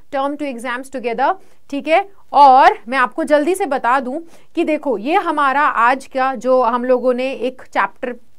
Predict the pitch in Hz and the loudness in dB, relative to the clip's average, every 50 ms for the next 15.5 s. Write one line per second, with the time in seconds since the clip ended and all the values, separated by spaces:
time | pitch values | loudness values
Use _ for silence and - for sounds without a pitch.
0 | - - - - 233 214 214 214 - 240 202 196 - 247 - - 285 220 214 - | -20 -16 -4 0 0 0 0 0 -4 -8 -8 -8 -8 -16 -8 -2 0 0 0 0
1 | - 254 247 254 240 226 220 240 233 226 233 220 233 247 285 - - - - - | -6 -6 -6 -4 -4 -4 -4 -4 -4 -4 -4 -2 -2 -4 -6 -8 -12 -20 -20 -20
2 | - - 226 233 240 - - 285 311 311 - 330 311 320 - - 349 359 359 349 | -10 -4 -2 -2 -2 -2 -4 -6 -6 -6 -6 -8 -8 -8 -6 -6 -4 -4 -4 -6
3 | 285 302 247 277 285 311 320 - - - 349 330 - 214 269 220 294 285 220 208 | -8 -8 -6 -4 -4 -6 -6 -10 -4 -2 -2 -2 -2 -4 -8 -8 -8 -8 -6 -6
4 | 311 330 - - - 233 262 294 - - - - - 277 392 427 415 427 214 302 | -8 -8 -8 -10 -12 -10 -10 -12 -14 -18 -20 -14 -6 -2 -2 -2 -2 -2 -8 -8
5 | - - - - 311 269 247 247 247 220 202 214 247 - - - - - 196 262 | -8 -8 -10 -8 -8 -8 -8 -8 -8 -8 -6 -6 -8 -10 -12 -20 -20 -14 -8 -4
6 | 269 - 233 240 240 - 277 285 285 - 254 254 262 285 - 294 - - 269 277 | -2 -2 -2 -2 -2 -4 -6 -6 -4 -6 -6 -6 -6 -8 -10 -12 -10 -8 -8 -10
7 | 294 - - 302 247 285 254 233 240 262 269 277 233 226 - 254 247 247 269 269 | -10 -12 -12 -10 -8 -6 -6 -4 -4 -6 -4 -4 -6 -6 -6 -10 -10 -10 -10 -8
8 | 220 247 247 247 277 277 285 277 247 220 226 233 233 294 302 285 262 240 240 285 | -6 -6 -6 -4 -4 -6 -4 -4 -4 -4 -6 -6 -6 -8 -10 -6 -6 -6 -6 -6
9 | 269 277 254 190 180 175 - 170 165 - - 240 311 320 302 262 240 214 214 208 | -8 -8 -8 -12 -12 -14 -16 -16 -18 -16 -10 -6 -4 -2 0 0 0 -2 -4 -6
10 | 170 156 - 170 165 180 175 - - - - - - - 311 311 427 440 440 - | -10 -12 -10 -12 -12 -12 -12 -16 -18 -20 -20 -12 -2 -2 -2 0 0 -4 -2 0
11 | 370 277 254 254 - - 339 339 370 359 339 294 294 311 311 302 330 320 381 359 | 0 0 0 0 -4 -12 -4 -2 -2 -2 -2 -4 -4 -4 -4 -4 -6 -6 -6 -6
12 | 285 285 294 294 - 311 294 311 370 370 - 277 262 269 269 - 294 262 269 285 | -6 -6 -6 -4 -4 -4 -4 -4 -8 -4 -4 -4 -4 -4 -4 -8 -10 -8 -8 -6
13 | 294 330 349 359 - 269 247 247 254 277 302 330 330 - 277 269 269 269 277 262 | -4 -4 -4 -2 -4 -6 -6 -6 -8 -8 -8 -8 -8 -10 -10 -10 -8 -8 -8 -8
14 | 220 262 262 254 254 311 320 320 330 262 247 233 202 - 262 285 285 277 233 226 | -6 -4 -4 -4 -2 -4 -6 -6 -6 -8 -8 -10 -8 -8 -8 -8 -8 -8 -12 -10
15 | 196 214 185 165 170 156 - 160 - - | -8 -10 -10 -8 -10 -12 -12 -14 -18 -18